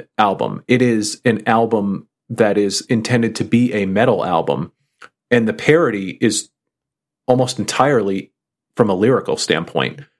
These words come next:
because the metal is meant to be awesome. <laughs> Like, it's, that's not meant to necessarily even be,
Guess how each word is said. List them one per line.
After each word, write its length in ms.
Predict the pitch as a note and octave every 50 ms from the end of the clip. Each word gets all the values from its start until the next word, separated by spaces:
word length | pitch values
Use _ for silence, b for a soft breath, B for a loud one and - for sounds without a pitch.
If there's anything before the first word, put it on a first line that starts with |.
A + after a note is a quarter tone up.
| _ _ -
because 340 | A#2+ G#2+ - B2+ A2+ - -
the 120 | A2+ G#2
metal 480 | G2+ G2+ G#2 B2 D3+ C#3 G#2 F2+ F2+ -
is 220 | - C3+ - -
meant 260 | A2+ A2 G#2 G2 -
to 80 | - -
be 440 | F#2+ A2 G2+ F#2+ F#2 F2+ F2 - - _ _ _ _ _ -
awesome. 560 | F#2 G#2+ - - - D#2+ G#2 - C#3 D3 - -
<laughs> 160 | F#3 - -
Like, 300 | F3+ D#3 C#3+ E3 - -
it's, 220 | C#3+ B2+ A#2+ - B B B B B B B
that's 260 | - C#3+ D3 - -
not 240 | D#3+ D3 C3 - C#3
meant 220 | C3+ C3+ C#3 C3
to 140 | - C#3 A#2+
necessarily 880 | A2+ A#2+ B2 A#2+ A2+ - - - - - A#2+ A#2+ A#2+ A2+ G#2+ G#2+ G#2+ G#2+
even 340 | G#2 A2+ A#2 A2+ G#2+ G2+ G2
be, 460 | - A2+ A2 G#2 G2+ G2+ G2 G2+